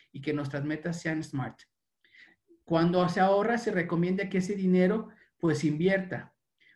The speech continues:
mientras que lo estamos guardando. ¿Por qué? Si no, este dinero le pega a la inflación.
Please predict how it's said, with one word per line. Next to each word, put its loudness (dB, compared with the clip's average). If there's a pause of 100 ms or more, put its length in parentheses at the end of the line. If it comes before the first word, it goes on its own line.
mientras 0
que -2
lo 0
estamos 0
guardando. 0
¿Por -4
qué? -4 (160)
Si 0
no, 4
este -2
dinero -2 (140)
le -2
pega 4
a 6
la 8
inflación. 2